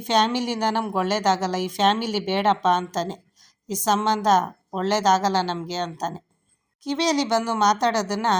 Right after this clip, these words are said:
ಎಲ್ರೂ ನೋಡ್ತಿರ್ತಾರೆ. ಅವಾಗ ಕಾಮತ್ ಸರ್ ಹೇಳ್ತಾರೆ, "ನೋಡಾದಿ, ಇವ್ರ ಸಂಬಂಧ ಯಾಕ್ ಬೇಡ ಅಂತೇಳಿ ನೀನ್ ಪ್ರೂವ್ ಮಾಡಿ ತೋರ್ಸು. ಅವ್ರು ಸಂಬಂಧದಲ್ಲಿ ಅವ್ರ ಫ್ಯಾಮಿಲಿಯಲ್ಲಿ ಏನ್ ಉಳುಕಿದೆ ಅಂತೇಳಿ ನೀನು ಪ್ರೂವ್ ಮಾಡು" ಅಂತಾರೆ. "ನೀನ್ ಹೇಳಿದ ತಕ್ಷಣ ನಾನು ಮದ್ವೆನ ನಿಲ್ಲಿಸ್ತೀನಿ"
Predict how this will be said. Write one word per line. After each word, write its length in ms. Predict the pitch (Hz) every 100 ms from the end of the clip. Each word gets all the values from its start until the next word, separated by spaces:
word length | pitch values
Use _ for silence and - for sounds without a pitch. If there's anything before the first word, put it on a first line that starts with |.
| 190
ಎಲ್ರೂ 260 | 196 208 277
ನೋಡ್ತಿರ್ತಾರೆ. 720 | 262 214 208 - 196 - 185 175 190
ಅವಾಗ 260 | 185 202
ಕಾಮತ್ 340 | 208 196 214 214
ಸರ್ 200 | 214 196
ಹೇಳ್ತಾರೆ, 420 | 190 190 180 185
"ನೋಡಾದಿ, 480 | 190 190 190 175 196 214 - _ _ _ -
ಇವ್ರ 160 | 233 254
ಸಂಬಂಧ 440 | - 202 233 262 269
ಯಾಕ್ 280 | 214 190 233
ಬೇಡ 180 | 208 226
ಅಂತೇಳಿ 460 | 214 202 196 180 214
ನೀನ್ 200 | 240 214
ಪ್ರೂವ್ 260 | 214 208 220
ಮಾಡಿ 220 | 202 220
ತೋರ್ಸು. 420 | 208 196 - 185 160 _ _ _ _ _ _
ಅವ್ರು 340 | - 185 202 202 220 240
ಸಂಬಂಧದಲ್ಲಿ 880 | - 185 208 220 214 196 190 185 233 262 -
ಅವ್ರ 240 | 180 185 190
ಫ್ಯಾಮಿಲಿಯಲ್ಲಿ 680 | - 190 208 233 214 202
ಏನ್ 200 | 185 220
ಉಳುಕಿದೆ 500 | 208 202 214 220 190 190
ಅಂತೇಳಿ 400 | 180 190 180 240
ನೀನು 240 | 214 196
ಪ್ರೂವ್ 280 | 196 196 202
ಮಾಡು" 260 | 190 185 185
ಅಂತಾರೆ. 400 | 180 180 208 190 - _ _ 233
"ನೀನ್ 180 | 240
ಹೇಳಿದ 380 | 233 247 277 294
ತಕ್ಷಣ 340 | 226 220 - 226
ನಾನು 240 | 220 208 202
ಮದ್ವೆನ 460 | 214 175 190 214 208
ನಿಲ್ಲಿಸ್ತೀನಿ" 680 | 190 185 196 - 196 180